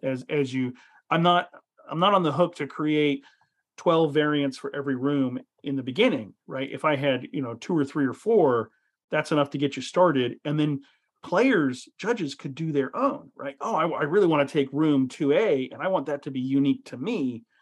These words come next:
And they only have to design the room, right? And so there's a whole bunch of, or, or like I said, if Tim's like, "Ah, this is a great idea, here's my version of this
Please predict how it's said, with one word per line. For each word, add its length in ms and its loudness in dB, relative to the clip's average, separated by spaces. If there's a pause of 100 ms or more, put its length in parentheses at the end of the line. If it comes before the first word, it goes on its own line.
(320)
And 100 -2
they 100 4
only 180 4
have 160 0
to 80 2
design 380 0
the 80 2
room, 380 0 (1200)
right? 300 -4 (520)
And 120 -6
so 80 -4
there's 180 2
a 40 2
whole 300 0
bunch 240 -2
of, 120 -10
or, 120 0
or 200 2
like 200 0
I 60 -4
said, 320 -2
if 140 -6
Tim's 340 -6
like, 260 -6
"Ah, 240 2
this 220 -2
is 100 -6
a 60 -2
great 220 2
idea, 460 2 (360)
here's 480 -2 (140)
my 420 0
version 540 0 (100)
of 280 -8
this 440 -2